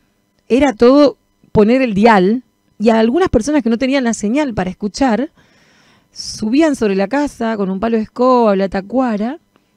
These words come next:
y le ponían un alambre para hacer de, em,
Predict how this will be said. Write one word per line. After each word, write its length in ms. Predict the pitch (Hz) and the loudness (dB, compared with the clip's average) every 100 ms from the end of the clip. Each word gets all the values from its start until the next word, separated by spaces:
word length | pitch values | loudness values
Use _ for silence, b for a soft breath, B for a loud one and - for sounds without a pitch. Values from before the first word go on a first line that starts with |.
| _ | _
y 260 | - 285 - | -6 -6 -4
le 80 | 208 | -4
ponían 280 | 214 247 | -2 -2
un 80 | 240 | -2
alambre 440 | 220 226 202 180 185 | -2 0 -2 -4 -4
para 180 | 196 | -6
hacer 260 | 196 - 208 | -8 -6 -4
de, 320 | 202 208 269 _ _ _ _ _ _ _ - - | -2 -4 -6 _ _ _ _ _ _ _ -20 -10
em, 600 | 196 185 175 170 165 | -6 -4 -4 -6 -12